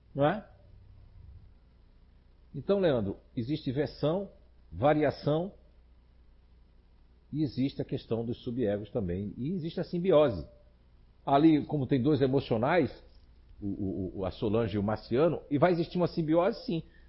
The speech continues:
Talvez, ali vai existir. A Solange talvez fique mais desconfiada às vezes do que o Marciano, e o Marciano às vezes fala, "Deixa pra lá." É,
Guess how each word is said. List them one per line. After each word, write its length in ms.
Talvez, 360
ali 180
vai 120
existir. 440
A 140
Solange 420
talvez 380
fique 220
mais 220
desconfiada 580
às 100
vezes 300
do 100
que 120
o 40
Marciano, 540
e 80
o 40
Marciano 380
às 80
vezes 200
fala, 180
"Deixa 320
pra 140
lá." 280
É, 200